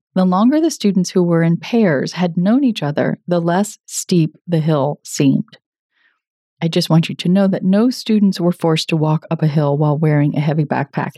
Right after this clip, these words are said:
during this experiment. It was all about perception. Another study asked female college students to do some challenging math problems.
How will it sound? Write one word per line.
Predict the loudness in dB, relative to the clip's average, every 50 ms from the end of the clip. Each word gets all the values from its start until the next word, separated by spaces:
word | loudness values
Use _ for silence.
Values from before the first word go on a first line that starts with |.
| -14 -8
during | -4 -2 -2 0 2 2
this | 0 0 0
experiment. | -4 -4 -4 -2 -2 -2 -2 -2 -2 -4 -4 -4
It | -2 -2
was | -2 -2 -2 -2
all | -2 0 0 0 0 -2 -2
about | -4 -4 -2 -2 -2 -2 -4 -4 -4
perception. | -4 -4 -4 -2 -4 -6 -4 -4 -4 -4 -2 -4 -4 -8 -12 _ _ _ _ _ _ _ _ _ _ _ _ _ _ _ _ _ _ _ _ _ _ _ _ _ _ _ -2
Another | 0 0 2 2 2 2 0 -2
study | -2 -2 0 0 2 2 0 0
asked | 0 0 0 -2 -4 -6
female | -4 0 2 2 4 2 2 -2
college | -4 -4 -2 0 0 0 0 0 -2
students | -2 -2 0 0 0 0 -2 -2
to | -2 0
do | 0 0 0
some | 0 0 -2
challenging | 0 0 0 2 2 2 2 2 0 0 0
math | 0 0 0 0 -2 -2
problems. | -4 -6 -4 -4 -2 -2 0 -2 -2 -4 -6 -12